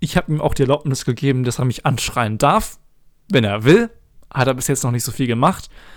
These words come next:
Aber es war halt wirklich nötig, weil ich gemerkt hab, so seit März kein vernünftiges Training. Da ich nicht zur Uni fahre, noch nicht mal Fahrrad, äh, zur U-Bahn-Station hin. Ich bin fast nur noch zu Hause und das war jetzt wirklich überfällig. Also,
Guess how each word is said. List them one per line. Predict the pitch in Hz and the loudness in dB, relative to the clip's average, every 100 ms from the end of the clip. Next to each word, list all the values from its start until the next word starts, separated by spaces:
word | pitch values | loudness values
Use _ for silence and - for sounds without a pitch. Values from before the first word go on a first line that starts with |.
| - - | -20 -4
Aber | 127 131 | -2 0
es | 123 | 0
war | 127 | 2
halt | 117 - | 0 -2
wirklich | 117 117 117 | -8 -8 -6
nötig, | 110 117 - | -8 -8 -8
weil | 113 | -8
ich | - | -8
gemerkt | 113 113 - | -6 -6 -6
hab, | 123 - | -10 -10
so | 135 | -10
seit | 127 123 135 | -4 -4 -4
März | 127 131 - | -4 -4 -6
kein | - 120 | -4 -2
vernünftiges | 120 127 123 - - - - | 0 0 -2 -6 -6 -4 -4
Training. | - 117 131 143 - - - _ _ - | -2 -2 -2 -4 -12 -20 -20 _ _ -8
Da | 127 120 | -4 -2
ich | |
nicht | 123 - | -2 -2
zur | 151 170 | -2 2
Uni | 151 147 156 - - - | 2 2 0 -10 -20 -12
fahre, | - 135 139 | 0 2 2
noch | 139 123 | 0 2
nicht | 151 - | 0 0
mal | 147 | -4
Fahrrad, | 127 - 135 135 131 - - - | -4 -6 -4 -2 -4 -8 -14 -10
äh, | 156 123 | -8 -8
zur | - 139 | -6 -2
U-Bahn-Station | 156 156 123 123 113 127 110 | 4 4 4 -2 -6 -4 -4
hin. | 123 143 - - - - - | -6 -8 -12 -20 -20 -20 -20
Ich | - - | -8 0
bin | 143 | 0
fast | - 135 - | 0 -4 0
nur | 131 | 0
noch | 123 | 0
zu | - 123 | -4 -4
Hause | 139 123 113 | -2 -2 -2
und | 117 117 - - - | -6 -10 -10 -16 -12
das | 147 - - | -6 -6 -6
war | 139 | -10
jetzt | 151 - 170 | -10 -10 -12
wirklich | - 160 175 | -12 -12 -6
überfällig. | 147 123 - - - - 135 | -4 -4 -10 -12 -12 -10 -6
Also, | 139 127 - | -6 -6 -10